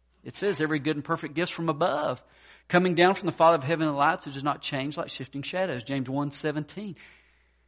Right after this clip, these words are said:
If you have it, God gave it. He's the one who provides. He's the one who gives it to us. And,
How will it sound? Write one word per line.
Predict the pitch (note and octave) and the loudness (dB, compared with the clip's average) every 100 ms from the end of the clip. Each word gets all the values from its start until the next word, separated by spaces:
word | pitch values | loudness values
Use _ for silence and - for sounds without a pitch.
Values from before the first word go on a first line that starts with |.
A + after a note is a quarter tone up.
| _ _ _ _ _ _ _ - | _ _ _ _ _ _ _ -12
If | C#3 C3+ | -12 -10
you | |
have | A2 A#3+ C4 | -6 -6 -6
it, | G3+ - _ - | -12 -16 _ -12
God | C#3+ F3+ D#3+ | -10 -10 -10
gave | G3+ A#3+ A3 | -10 -10 -20
it. | _ _ - _ _ _ _ _ _ _ _ _ | _ _ -20 _ _ _ _ _ _ _ _ _
He's | F#3+ A3 G3 | -4 -4 -4
the | F3 | -4
one | F3 F#3+ G#3+ G#3 | -4 -2 -2 -2
who | E3 G#3+ | -2 -6
provides. | - G3 F3 A3 C4 G3 B2+ - | -4 -4 -4 -6 -8 -10 -10 -10
He's | F#3+ G#3 | -10 -10
the | G#3 | -12
one | G3+ A3 G3 | -8 -6 -4
who | A3 G#3 - - - | -6 -8 -16 -20 -6
gives | G#3 G#3+ G3 | -4 -2 -4
it | - | -6
to | - C#4 - | -8 -6 -2
us. | C#3+ - | -2 -2
And, | C3+ | -8